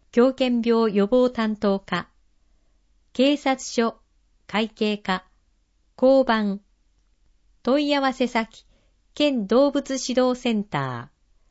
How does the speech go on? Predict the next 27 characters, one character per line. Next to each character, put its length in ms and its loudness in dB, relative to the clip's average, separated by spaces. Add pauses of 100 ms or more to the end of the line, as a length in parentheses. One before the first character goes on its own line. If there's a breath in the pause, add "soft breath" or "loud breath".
(300)
電 320 0
話、 260 -4 (180)
零 260 2
二 300 -4
九 260 -2
六 500 -4
七 320 0
二 480 -2
一 340 -4
二 260 0
零 280 0
零。 440 -2 (880)
平 260 2
日 440 -4 (100)
八 320 -2
時 120 -2
三 280 0
十 140 -2
分 340 -4
か 140 -4
ら 160 -2
十 300 -2
七 280 -6
時 160 -2
十 240 -2
五 160 0
分。 420 -6